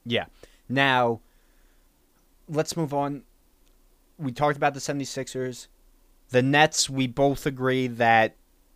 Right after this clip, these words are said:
it was all about next year anyway, with Kyrie and K D being out for either the majority or the entire season, correct?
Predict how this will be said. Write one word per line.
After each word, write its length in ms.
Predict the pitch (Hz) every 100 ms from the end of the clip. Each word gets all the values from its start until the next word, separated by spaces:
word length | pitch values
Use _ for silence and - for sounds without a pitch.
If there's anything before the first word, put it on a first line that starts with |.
| _ _ -
it 120 | 139
was 200 | 131 127
all 180 | 143 147
about 260 | 139 135
next 400 | 123 117 117 -
year 180 | 117 113
anyway, 520 | - 107 95 90 85
with 340 | 82 92 90 -
Kyrie 440 | 101 92 92 92
and 140 | 87 85
K 180 | 95
D 200 | 87 87
being 280 | 82 87 87
out 240 | 87 85 78 -
for 480 | - 98 95 95 -
either 240 | 98 98
the 120 | 95 98
majority 500 | 95 107 104 98 95
or 140 | 92
the 100 | 92
entire 480 | 90 87 90 85 73
season, 440 | - 62 - 64 -
correct? 480 | 107 113 131 -